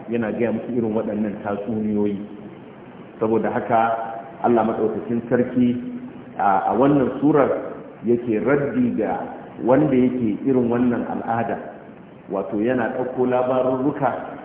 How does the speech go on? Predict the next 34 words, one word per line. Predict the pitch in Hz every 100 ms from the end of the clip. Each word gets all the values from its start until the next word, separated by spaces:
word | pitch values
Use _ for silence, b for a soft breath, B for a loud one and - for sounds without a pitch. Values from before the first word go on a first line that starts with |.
| -
wanda | 110 123 120
ba | 156 -
su | 139
da | 123
wata | 123 139
ma'ana | 123 107 113 120 117 - - - -
illa | 117 117 113
sharholiya, | 117 98 - 139 113 98 95 95 - - - - - - -
yake | 120 127 127 110
nuna | 127 139 123
kan | 127 113 104
cewa | 110 104
idan | 113 117
ma | 120 120
har | -
labari | - 139 123 127 131 120
mutum | 107 - 123
yake | 117 - 107 -
so, | 104 - - - - -
to | 113 107
ga | 120 117
labarin | 113 110 139 143 127
mutane | 120 123 120 113 120
waɗanda | 127 120 117 107 -
suke | 113 113
masu | 98 98 110
hikima, | 107 - 107 - - - - -
wanda | 110 127 120 -
su | 135 -
kansu | 165 160 131
waɗannan | 143 139 127 139 123
mutane | 127 131 123 135
masu | 123 117 135
hikimar, | 131 135 175 147